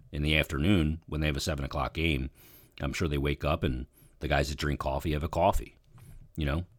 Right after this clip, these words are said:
get a little caffeine punch, get you back alert again. You know, sometimes you might have to break out the smelling salts. I mean, we've all seen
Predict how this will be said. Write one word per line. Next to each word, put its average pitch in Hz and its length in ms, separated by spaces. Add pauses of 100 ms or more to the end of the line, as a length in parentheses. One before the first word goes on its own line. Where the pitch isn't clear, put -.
(180)
get 73 160
a 71 40
little 78 340 (280)
caffeine 87 400
punch, 76 320
get 78 160
you 78 60
back 78 240
alert 82 280
again. 58 320 (580)
You - 80
know, 80 120
sometimes 80 320
you 90 60
might 92 100
have 82 80
to - 80
break 87 240
out 87 160
the 92 80
smelling 98 400
salts. - 380
I - 20
mean, 73 220
we've 73 160
all 80 100
seen 76 320